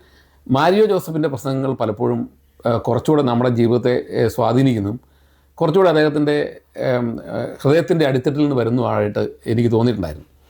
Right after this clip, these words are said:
അതുകൊണ്ട് പലപ്പോഴും ഞാൻ അദ്ദേഹത്തെ കേട്ടിട്ടുണ്ട്. ആ, അതിനുപരിയായിട്ട് ഈ മാരിയോ ജോസഫിൻ്റെ പ്രവർത്തനങ്ങളിലൂടെ കുറേയേറെ ആളുകൾക്ക് സഹായങ്ങൾ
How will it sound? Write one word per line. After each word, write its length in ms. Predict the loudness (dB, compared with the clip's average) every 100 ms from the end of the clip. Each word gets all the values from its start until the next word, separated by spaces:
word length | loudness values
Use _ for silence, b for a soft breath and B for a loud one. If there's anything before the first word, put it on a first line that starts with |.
| b b b b
അതുകൊണ്ട് 200 | 0 2 2
പലപ്പോഴും 260 | 2 2 2
ഞാൻ 100 | 2 2
അദ്ദേഹത്തെ 280 | 0 0 0
കേട്ടിട്ടുണ്ട്. 380 | 0 0 -4 -8 -12 _ _ _ _ _ _ -2
ആ, 40 | 2
അതിനുപരിയായിട്ട് 520 | 4 2 2 0 2 2
ഈ 20 | 2 2
മാരിയോ 320 | 2 2 2 0 0
ജോസഫിൻ്റെ 580 | -2 -2 -4 -2 0 -2 0
പ്രവർത്തനങ്ങളിലൂടെ 840 | -2 0 0 2 2 2 2 0 -2 -8 _ -2
കുറേയേറെ 340 | 2 2 2 2
ആളുകൾക്ക് 400 | 2 -2 -2 -4 -4 -10 _ -16 -12
സഹായങ്ങൾ 400 | -2 0 2 0